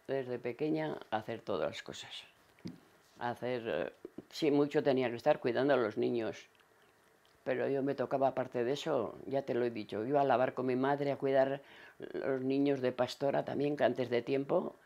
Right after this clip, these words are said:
y, y, y, y muchas cosas. Yo me tocó mucho, ¿eh? Fue una época que,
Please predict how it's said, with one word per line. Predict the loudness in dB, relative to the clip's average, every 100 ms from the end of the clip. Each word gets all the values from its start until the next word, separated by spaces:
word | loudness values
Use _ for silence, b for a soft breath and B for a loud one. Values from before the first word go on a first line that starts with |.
| b b b b
y, | -4
y, | -2 0 0 0 -2 -2 -2 -4 -8 -10 -16 -12
y, | -6 -6 -6 -2
y | 0
muchas | 2 0 -6 -8
cosas. | -10 -10 -10
Yo | -6 -2
me | -2
tocó | -4 -6 -4
mucho, | -6 -6 -8
¿eh? | -8 -10
Fue | -6
una | -4 -2 -2
época | -2 -2 -2 -2
que, | -2 -4 -4 -4 -6 -8 -12